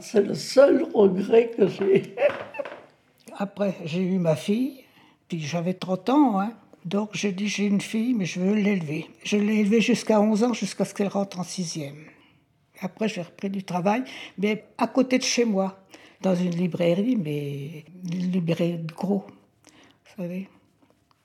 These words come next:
Speaker 1: J'ai pas travaillé entre la naissance de ma fille et quand mon fils avait deux ans. Et puis j'ai un cousin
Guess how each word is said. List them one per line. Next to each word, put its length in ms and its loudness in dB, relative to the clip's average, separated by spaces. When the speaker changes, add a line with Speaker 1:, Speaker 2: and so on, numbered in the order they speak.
Speaker 1:
J'ai 160 -10
pas 260 -6
travaillé 960 -2
entre 540 2
la 500 4
naissance 760 -4
de 140 -14
ma 200 -10
fille 680 -8
et 120 0
quand 140 2
mon 280 2
fils 320 -2
avait 220 2
deux 380 0
ans. 180 2
Et 120 2
puis 300 2
j'ai 280 4
un 160 -2
cousin 760 2